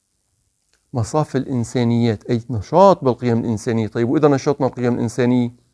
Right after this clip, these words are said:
وثبتنا، نشطنا القيم الإنسانية وثبتنا، ننتقل من الإنسانية إلى الإلهية، يعني بصير وعينا واسع،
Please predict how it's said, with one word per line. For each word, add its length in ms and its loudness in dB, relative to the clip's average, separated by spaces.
وثبتنا، 640 4
نشطنا 500 0
القيم 320 2
الإنسانية 500 2
وثبتنا، 800 4
ننتقل 480 -2
من 140 2
الإنسانية 760 -2
إلى 340 -4
الإلهية، 1040 -2
يعني 180 -4
بصير 260 -2
وعينا 480 4
واسع، 560 -8